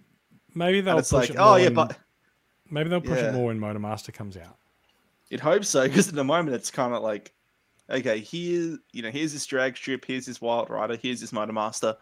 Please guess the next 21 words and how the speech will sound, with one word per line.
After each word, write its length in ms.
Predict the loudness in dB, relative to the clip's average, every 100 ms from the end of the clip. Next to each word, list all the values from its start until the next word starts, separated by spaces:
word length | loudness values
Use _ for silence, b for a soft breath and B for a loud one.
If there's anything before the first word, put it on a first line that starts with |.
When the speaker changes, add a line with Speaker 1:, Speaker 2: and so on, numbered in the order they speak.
| B B B -6
Speaker 2:
"Oh, 160 | -2 -2
by 320 | -2 -2 -2
the 120 | -2
way, 380 | 0 0 0 -2
we 160 | -6 -6
haven't 200 | -6 -6
released 260 | -8 -6
any 220 | -6 -4 -4
actual 300 | -4 -8 -6
images, 460 | -6 -4 -6 -6
but 140 | -8 -4
there 200 | 0 2
is 340 | 0 -4 -6 -4
a 160 | -4 -4 _ -8
combiner 520 | 2 2 2 -2 -10 -16
that 140 | -18
this 160 | -14 -6
makes." 440 | -6 -6 -12 -14 _ -20 b b b b b _ _ -20
Uh, 60 | -20 -18
you 100 |
know? 100 | -14